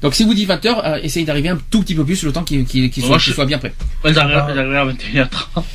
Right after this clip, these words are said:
Speaker 2: <laughs>
Speaker 1: Alors,
Speaker 2: C'est
Speaker 1: que
Speaker 2: énorme.
Speaker 1: faire, que faire si, euh, si on est en retard, justement, dans cette situation ? C'est si le quart d'heure de politesse est déjà dépassé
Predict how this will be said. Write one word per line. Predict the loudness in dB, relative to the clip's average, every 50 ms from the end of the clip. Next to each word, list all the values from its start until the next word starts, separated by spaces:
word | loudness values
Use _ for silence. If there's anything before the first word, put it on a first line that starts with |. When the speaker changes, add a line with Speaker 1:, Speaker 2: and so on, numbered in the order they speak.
| -10 -10
Speaker 2:
<laughs> | -6 -2 0
Speaker 1:
Alors, | 2 4 6 6 6
Speaker 2:
C'est | 6 4
Speaker 1:
que | 2
Speaker 2:
énorme. | 0 0 0
Speaker 1:
faire, | 0 0 -2 -2 -4 -8 -12 -14 -16 -16 -18 -4 2
que | 4 4 4
faire | 4 2 0 0 -2
si, | -4 -2 0 2 2
euh, | 2 0 0
si | -2 -4
on | -4 -2 -4
est |
en | -4
retard, | -2 0 0 0 0
justement, | 0 -2 -2 -2 -2 0
dans | 0 -2 -2
cette | -2 -2 -4 -4 -4
situation ? | -4 -4 -4 -2 -2 -2 0 2 2 2
C'est | 2 2 0 0
si | 0 2 2
le | 2 2
quart | 2 0 0 0
d'heure | 0 -2 -2
de | -2
politesse | -4 -4 -2 -2 0 0 0 0 0
est | 0
déjà | 0 2 2 2 2 0
dépassé | 0 -2 -2 -2 -2 0 0 0 0 0